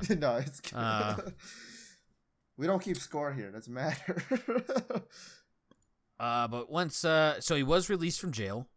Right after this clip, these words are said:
Speaker 2: Uh, he worked on this boat for a decade.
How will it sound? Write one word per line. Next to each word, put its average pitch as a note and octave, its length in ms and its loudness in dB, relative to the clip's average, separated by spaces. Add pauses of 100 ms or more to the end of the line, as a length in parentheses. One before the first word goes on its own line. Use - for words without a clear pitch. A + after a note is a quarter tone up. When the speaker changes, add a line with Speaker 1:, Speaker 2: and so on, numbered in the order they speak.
(840)
Speaker 2:
Uh, G#2+ 580 0
he A#2+ 160 -2
worked F3 340 6
on A3 100 4
this E3 160 0
boat E3+ 380 4
for D3+ 180 4
a G#2 80 0 (200)
decade. D3+ 560 2